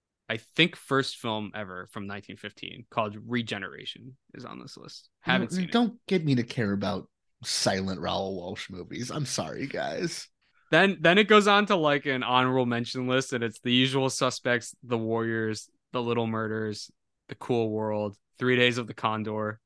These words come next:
Speaker 1: not a crime movie. <laughs>
Speaker 2: Neither is The Warriors. Neither
Speaker 1: Not,
Speaker 2: really
Speaker 1: neither
Speaker 2: is
Speaker 1: is
Speaker 2: The
Speaker 1: The
Speaker 2: Cool
Speaker 1: Warriors.
Speaker 2: World.
Speaker 1: Um, The House on Ninety-second Street and North by Northwest, not a crime movie.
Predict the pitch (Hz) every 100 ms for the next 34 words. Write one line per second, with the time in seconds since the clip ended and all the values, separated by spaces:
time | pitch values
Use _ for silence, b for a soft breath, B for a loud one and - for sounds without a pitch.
0 | _ 113 113 113 113 101 104 104 104 -
1 | 151 160 190 208 240 240 196 220 180 196
2 | 262 240 208 139 104 - - - 175 269
3 | 403 147 151 - 151 147 147 143 143 120
4 | 117 254 269 262 269 269 262 - 202 262
5 | 175 B B _ - 123 120 117 113 110
6 | 107 _ _ _ _ _ _ _ _ _
7 | - - 131 131 143 131 127 127 139 -
8 | 127 - 131 123 123 117 117 117 123 113
9 | 113 113 113 110 107 - 120 117 131 131
10 | 127 120 110 107 107 107